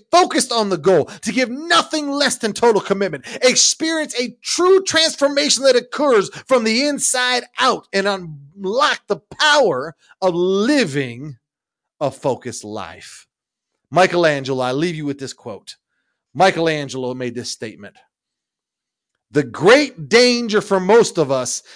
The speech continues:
lies not in setting our aim too high and falling short,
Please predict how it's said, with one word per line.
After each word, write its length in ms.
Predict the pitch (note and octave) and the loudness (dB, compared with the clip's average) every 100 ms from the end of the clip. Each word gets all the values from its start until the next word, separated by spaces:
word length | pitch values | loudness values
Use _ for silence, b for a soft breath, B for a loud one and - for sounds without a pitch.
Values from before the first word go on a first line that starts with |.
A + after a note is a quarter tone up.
| B | B
lies 680 | C3 G#3+ D4+ D#4 D4+ D4 F3 | -2 2 4 4 4 2 -2
not 440 | G3+ B3+ C4+ B3+ A3+ | -6 -4 -2 -2 -4
in 220 | A3 F#3 | -6 -2
setting 680 | - - - D4 D4 C4 A3+ | -2 0 0 2 2 2 2
our 180 | G#3+ G#3 | 0 0
aim 280 | A3 G#3+ F#3+ | -4 -4 -6
too 180 | G3+ | -6
high 300 | D#3+ G#3 G3 | -4 0 0
and 200 | F3 D3+ | 0 -4
falling 360 | D#3 D#3+ D3 C3 | -2 -2 -2 -8
short, 520 | - C3 G2 - - | -12 -14 -14 -16 -20